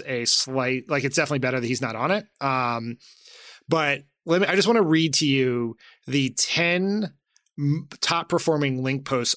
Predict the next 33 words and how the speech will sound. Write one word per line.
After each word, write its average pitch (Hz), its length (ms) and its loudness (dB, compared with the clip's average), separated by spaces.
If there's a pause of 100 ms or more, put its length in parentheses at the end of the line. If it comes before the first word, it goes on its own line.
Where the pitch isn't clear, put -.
on 139 200 2
Facebook 127 440 -2
over 117 100 -2
the 120 60 -4
last 117 220 -4
twenty-four 117 340 -8
hours, 92 340 -8
which 131 160 -6
is 127 120 -6
why 131 100 0
it 123 60 -2
doesn't 139 180 0
really 127 140 -4
matter 120 240 -4
that 127 120 -4
much 127 160 -6
whether 127 120 -2
Trump 127 200 -4
is 143 120 -2
on 156 100 0
there. 170 220 -2 (360)
Number 202 280 2
one, 160 400 2
Ben 156 160 0
Shapiro. 127 480 -2 (100)
Number 165 260 4
two, 220 220 2
Ben 156 160 2
Shapiro. 110 500 -4
Number 156 220 2
three, 226 320 4
Ben 170 160 2
Shapiro. 120 500 -2